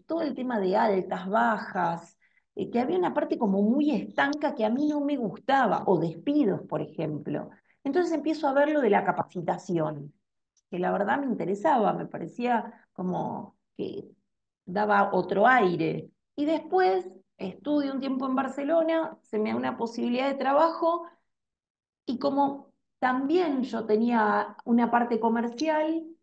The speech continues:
me piden que empiece como a prospectar empresas, pero tratando de insertar gente. Y ahí descubro el mu-, mundo de las O N G, y nunca más paré.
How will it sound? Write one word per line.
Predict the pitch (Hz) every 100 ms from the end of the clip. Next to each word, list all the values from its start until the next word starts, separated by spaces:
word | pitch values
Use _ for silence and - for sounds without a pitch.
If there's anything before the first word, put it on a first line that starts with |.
| _ _
me | 240 247
piden | 247 285 294 294 302 302 311 311 - _ -
que | 233
empiece | 214 254 - -
como | 196 196
a | 190
prospectar | 202 202 202 - 185 - 247 254 254 277 - _ -
empresas, | 208 202 196 247 269 254 269 277 294 294 - _ -
pero | 202 196
tratando | 202 196 202 240 262 254
de | 226 233 269 294 -
insertar | 202 202 208 185 - 202 202 -
gente. | 165 156 151 156 160 -
Y | -
ahí | - -
descubro | 196 - 277 262
el | 180
mu-, | 202 - _ _
mundo | 226 240 214
de | 165
las | 151 151 - -
O | 196
N | 208 170
G, | - 269 196 180 _ _ _ _ _
y | - - - -
nunca | 214 254 269 226
más | 208
paré. | - 170 302 202 -